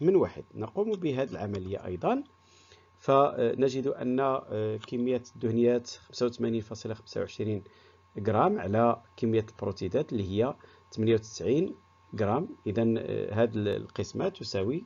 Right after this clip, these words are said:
صفر فاصلة سبعة وثمانين، فهي أصغر قطعًا من، آه، واحد. إذن هذه، آه، التناسبية،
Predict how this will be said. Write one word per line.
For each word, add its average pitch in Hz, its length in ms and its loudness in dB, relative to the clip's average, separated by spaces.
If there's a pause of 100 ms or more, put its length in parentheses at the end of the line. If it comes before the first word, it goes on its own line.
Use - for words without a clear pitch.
صفر - 300 -2
فاصلة 117 460 -2 (340)
سبعة 92 260 0
وثمانين، 107 520 0 (260)
فهي 107 320 2
أصغر 117 400 -4
قطعًا 143 460 0 (540)
من، 185 280 4 (140)
آه، - 480 -4 (240)
واحد. 156 280 4 (600)
إذن 98 180 0
هذه، 98 480 -2 (200)
آه، 98 300 -6
التناسبية، 113 840 -2